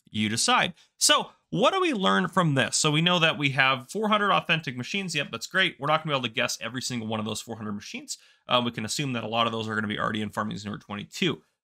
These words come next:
Uh, more than a hundred fifty international top brands. Well, I can come up with a list of about, oh, a hundred and eighty or so, uh, brands that I think we're gonna have, or I'm pretty sure we're gonna have in Farming Simulator twenty-five.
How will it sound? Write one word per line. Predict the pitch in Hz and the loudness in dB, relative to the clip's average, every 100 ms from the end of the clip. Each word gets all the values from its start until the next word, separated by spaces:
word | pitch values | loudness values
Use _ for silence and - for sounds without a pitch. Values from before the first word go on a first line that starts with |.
| - | 0
Uh, | 131 120 | 2 4
more | 113 170 240 | 2 2 2
than | 226 | 0
a | 208 | 0
hundred | 190 175 | -2 -2
fifty | 165 151 | -4 -2
international | 127 123 - 131 | 0 0 -2 -8
top | - - 139 | -4 -4 2
brands. | 196 123 - | 2 2 2
Well, | 196 208 - _ | 2 0 -4 _
I | - 262 | -4 -2
can | - 285 | -2 0
come | 269 226 | 2 2
up | |
with | 208 | 0
a | |
list | 175 165 214 - | 0 2 0 0
of | 180 | -2
about, | 143 - - 214 294 - - - - - _ - | -2 -4 0 2 2 -2 -6 -4 -4 -8 _ -8
oh, | 294 277 254 | -4 -2 -2
a | 202 | 0
hundred | 220 220 208 | 0 0 -2
and | 202 196 185 | -2 -4 -2
eighty | 165 185 196 | -2 -2 0
or | 170 | 0
so, | - 185 185 180 - _ - | 0 -2 0 -4 -8 _ 0
uh, | 143 139 | 2 2
brands | 117 143 151 147 | 4 4 4 0
that | 135 120 | 0 -2
I | 117 | -2
think | - 143 131 | -4 -6 -4
we're | 123 | -4
gonna | 120 110 | -4 0
have, | 113 110 | 0 0
or | 113 | -2
I'm | 113 | -6
pretty | - 131 | -4 -4
sure | 117 120 | -2 -4
we're | 110 | -4
gonna | 107 | -6
have | 107 113 110 | -4 -4 -4
in | 110 | -8
Farming | - 107 104 104 - | -6 -6 -6 -8 -8
Simulator | - 104 104 107 104 | -6 -4 -4 -6 -6
twenty-five. | - 104 101 - 190 | -8 -10 -6 0 0